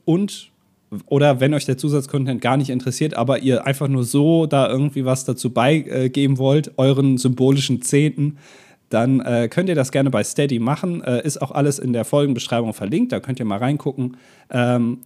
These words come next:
und, äh, auch der E S C in diesem Jahr, das werden wir dann in diesem Podcast machen. Twelve Points werden wir den besprechen. Das kommt wahrscheinlich schon jetzt direkt am Montag, äh, oder, oder am Dienstag, also sehr zeitnah jetzt noch.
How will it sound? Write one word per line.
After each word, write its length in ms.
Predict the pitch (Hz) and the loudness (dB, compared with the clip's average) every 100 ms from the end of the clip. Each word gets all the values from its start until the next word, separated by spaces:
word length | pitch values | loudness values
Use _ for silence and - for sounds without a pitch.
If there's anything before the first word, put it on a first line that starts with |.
| _ | _
und, 580 | - 120 120 113 - - | -6 -4 -2 -4 -8 -10
äh, 460 | 113 107 107 110 107 - - | -6 -4 -2 -2 -4 -8 -4
auch 220 | 143 156 | 0 0
der 400 | - 147 131 123 | 0 0 2 0
E 100 | 139 | 0
S 220 | 139 135 - | 0 -2 -4
C 180 | 202 | -2
in 140 | 143 110 | -2 0
diesem 320 | 123 123 120 | 0 0 0
Jahr, 240 | 107 120 | 2 2
das 180 | 135 120 | 0 -2
werden 160 | 127 131 | 0 0
wir 80 | 123 | 0
dann 300 | 123 120 - | -2 -2 -2
in 320 | 135 131 113 | -2 0 -2
diesem 400 | 123 117 123 104 | -2 -2 -2 -4
Podcast 480 | - 165 - 90 - | -4 -6 -6 -8 -2
machen. 220 | 196 214 | -2 -2
Twelve 300 | - 107 - | -2 -4 -4
Points 280 | 139 143 147 | -2 -2 0
werden 220 | 113 135 | 0 0
wir 100 | 120 | 0
den 160 | 95 90 | -2 -4
besprechen. 460 | - - 156 135 | -6 -4 -2 -2
Das 140 | 98 - | -6 -6
kommt 200 | 156 - | -6 -6
wahrscheinlich 380 | - 123 120 | -4 -2 -2
schon 260 | - 117 107 _ _ _ - | -2 -4 -6 _ _ _ -4
jetzt 320 | 120 113 - | -2 -2 -4
direkt 320 | 113 110 - | -4 -6 -6
am 320 | 113 92 87 - | -6 -4 -4 -2
Montag, 880 | 139 175 202 170 143 139 151 - | 2 2 0 -2 0 0 -2 -8
äh, 280 | - 131 123 | -4 -2 -2
oder, 280 | 113 113 92 | -2 -6 -6
oder 200 | 90 104 | -6 -4
am 120 | 101 104 | -4 -2
Dienstag, 420 | 151 170 143 120 | -2 -2 -4 -4
also 120 | 107 | -6
sehr 220 | 113 117 | -4 -4
zeitnah 440 | - 113 120 135 117 | -4 -4 -4 -4 -4
jetzt 260 | 113 - | -4 -4
noch. 200 | 123 117 | -6 -6